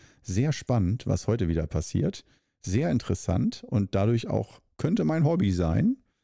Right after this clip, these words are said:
Ja, selbst wenn ich's nicht bräuchte für die Gesundheit, fände ich's trotzdem interessant, dieses Gefühl. Aber das geht, wenn man über Jahre übt, und zwar nur mit den fünf Übungen und nicht mehr,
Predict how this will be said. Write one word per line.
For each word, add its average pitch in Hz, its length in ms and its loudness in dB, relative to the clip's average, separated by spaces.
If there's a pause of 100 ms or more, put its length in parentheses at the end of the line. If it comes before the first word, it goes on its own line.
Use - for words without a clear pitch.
(200)
Ja, 107 100 2
selbst 117 300 -2
wenn 131 100 2
ich's 135 160 -2
nicht 143 160 -2
bräuchte 131 440 -2
für - 120 0
die 87 80 4
Gesundheit, 85 640 2 (260)
fände 127 240 0
ich's 123 100 -2
trotzdem 107 520 0
interessant, 90 560 0
dieses 101 260 0
Gefühl. - 440 -2 (640)
Aber 139 260 0
das 135 240 -4
geht, 143 480 -2
wenn 131 160 0
man 147 260 0
über 127 240 2
Jahre 131 380 0
übt, - 360 0
und 92 120 0
zwar 107 240 0
nur 127 160 2
mit 151 140 0
den 147 100 0
fünf 165 280 -4
Übungen 87 380 0
und 95 160 0
nicht - 300 -4
mehr, 110 440 0